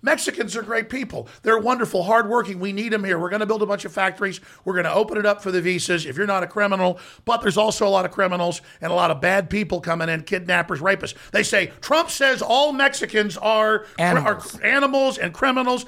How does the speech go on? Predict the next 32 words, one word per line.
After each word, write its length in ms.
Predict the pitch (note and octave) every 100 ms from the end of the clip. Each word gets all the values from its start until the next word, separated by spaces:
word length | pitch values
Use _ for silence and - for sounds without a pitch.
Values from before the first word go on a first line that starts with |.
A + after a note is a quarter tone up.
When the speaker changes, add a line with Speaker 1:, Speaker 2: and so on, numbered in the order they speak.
| -
Speaker 1:
and 100 | G3+
they 60 | B3+
never 200 | C#4+ D4
show 160 | - D4
the 80 | -
clip. 440 | E4 E4 - - _ -
'Cause 120 | A#3
he 60 | C#4+
didn't 160 | C#4
Speaker 2:
Yeah. 40 | B3
Speaker 1:
say 160 | D#4+ D#4
that. 100 | A3+
He 60 |
said 160 | - A3+
they're 100 | A#3+
great. 220 | A#3 C4+
And 160 | A3 A3
now 340 | D4 D4+ C4 - -
the 80 | G3
right 260 | A#3+ C4
wing 280 | A3 C#4+ A3+
believed 720 | E3 F3+ F3 D4 E4 D4 - - _
that. 440 | D3+ D3+ C#3+ - - - - _ _ _ - -
The, 160 | E3 G#3+ G#3+
the, 120 | G#3
the, 360 | E3 D#3+ - -
the 120 | D#3 F3
media's 420 | A#3+ D4+ B3 D3+
version, 300 | F#3+ F#3+ G3+
he 20 |
said 220 | - G#3 F#3+
all, 300 | F3+ G#3+